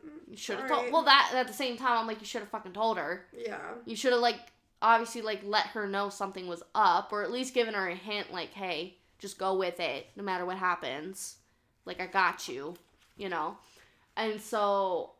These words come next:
Speaker 2: her mom's like, "Okay, let's make a deal. I want to have a visual, like, a, like, I want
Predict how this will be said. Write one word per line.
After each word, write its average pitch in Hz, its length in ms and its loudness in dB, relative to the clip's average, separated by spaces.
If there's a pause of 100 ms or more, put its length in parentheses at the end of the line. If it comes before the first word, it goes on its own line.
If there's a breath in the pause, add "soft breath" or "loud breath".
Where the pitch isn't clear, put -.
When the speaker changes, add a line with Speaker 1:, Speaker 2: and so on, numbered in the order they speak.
(140)
Speaker 2:
her 233 140 -4
mom's 208 340 4
like, 156 200 -2 (140)
"Okay, 214 400 0 (200)
let's 226 260 2
make 214 160 -4
a 202 60 -4
deal. 170 340 -6 (520 soft breath)
I 208 180 2
want 226 360 0
to 233 80 -6
have 208 640 2 (420)
a 202 80 -6
visual, 202 600 -2
like, 196 160 -2
a, 165 300 0
like, 190 180 -8 (140)
I 214 100 0
want 233 240 -2